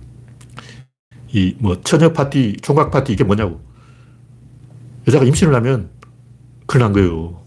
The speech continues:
빨리 결혼해야 돼. 근데 그 여자가 마을의 모든 남자하고 관계했기 때문에 이 애가 누구 애냐 이걸 따지면 아빠가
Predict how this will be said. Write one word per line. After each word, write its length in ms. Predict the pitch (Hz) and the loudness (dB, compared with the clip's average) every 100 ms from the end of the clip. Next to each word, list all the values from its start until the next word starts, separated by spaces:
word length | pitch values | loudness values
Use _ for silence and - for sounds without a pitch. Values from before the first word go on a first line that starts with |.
| - | -2
빨리 200 | 117 95 - - - - | -2 -2 -10 -20 -12 -2
결혼해야 340 | 123 127 101 | 2 4 2
돼. 220 | 92 82 82 - - - - _ _ - | -2 -10 -14 -20 -20 -20 -20 _ _ -6
근데 240 | 117 185 - - - - - - - - - - - - - - - - - - - - - - - - | -4 -4 -10 -20 -20 -20 -20 -20 -20 -20 -20 -20 -20 -20 -20 -20 -20 -20 -20 -20 -20 -20 -20 -20 -14 2
그 100 | 143 | 4
여자가 200 | 156 147 | 4 4
마을의 460 | 110 147 165 170 | 2 4 2 0
모든 260 | 127 139 175 | 2 2 2
남자하고 320 | 175 165 143 | 2 2 0
관계했기 400 | 131 139 127 - | 0 0 0 0
때문에 440 | - 90 104 87 - - _ _ _ _ | -6 -2 -4 -4 -10 -20 _ _ _ _
이 420 | - 135 180 196 - | -2 2 4 2 2
애가 220 | 196 175 | 2 2
누구 220 | 117 180 208 | 2 2 2
애냐 220 | 175 117 | 2 2
이걸 240 | 120 196 | 2 2
따지면 520 | - 185 202 170 95 - | 2 -2 -2 -2 -4 -4
아빠가 380 | 135 180 151 | -2 0 -2